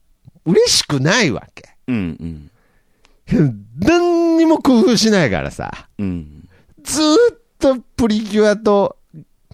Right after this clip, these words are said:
Speaker 1: 仮面ライダーのおもちゃ送ってんの。
Speaker 2: うん。
Speaker 1: で、なんか知らないけどさ、
Speaker 2: うん。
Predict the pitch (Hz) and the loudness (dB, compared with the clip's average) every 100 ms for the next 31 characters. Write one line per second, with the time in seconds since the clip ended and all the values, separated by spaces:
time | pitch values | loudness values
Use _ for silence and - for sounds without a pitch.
0 | - _ - 277 190 175 175 175 156 123 | -20 _ -4 0 2 2 4 2 4 2
1 | 107 110 - _ _ _ _ _ _ _ | 0 -2 -6 _ _ _ _ _ _ _
2 | _ _ _ _ _ - 120 120 - 90 | _ _ _ _ _ -2 0 0 -2 -4
3 | 80 90 - 90 - - - - - 113 | -4 -12 -8 -8 -8 -16 -20 -16 -8 -6
4 | 104 87 80 80 85 _ _ _ _ _ | -6 -8 -12 -16 -20 _ _ _ _ _
5 | _ - - 113 208 247 349 - 320 - | _ -20 -8 -4 -2 -2 -4 -2 -2 0
6 | 240 135 123 107 71 - - - 65 62 | 0 0 0 -2 -4 -10 -14 -10 -8 -8
7 | 50 - _ 95 85 71 | -10 -18 _ -10 -8 -10